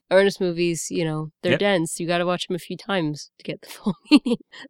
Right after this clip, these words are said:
Speaker 1: That's where I'm willing to cap, uh, the discussion for the movie. I do wanna shout out something amazing that a fan <laughs> sent to us.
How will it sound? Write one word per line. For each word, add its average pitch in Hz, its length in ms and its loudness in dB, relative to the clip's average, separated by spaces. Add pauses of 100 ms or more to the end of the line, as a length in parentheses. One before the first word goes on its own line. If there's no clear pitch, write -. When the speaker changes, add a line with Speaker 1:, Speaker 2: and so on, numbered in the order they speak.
(140)
Speaker 1:
That's 320 240 6
where 330 140 6
I'm 294 100 8
willing 262 220 6
to 220 80 -4
cap, 220 340 0
uh, 196 200 0
the 185 100 -8
discussion 196 380 -2
for 185 100 -2
the 165 80 0
movie. 196 400 4
I 196 140 6
do 233 180 4
wanna 285 160 6
shout 196 300 6
out 185 220 4
something 208 240 4
amazing 190 520 6
that 175 100 4
a 170 60 4
fan 262 360 6
<laughs> - 100 -2
sent 214 220 8
to 208 140 4
us. 180 420 6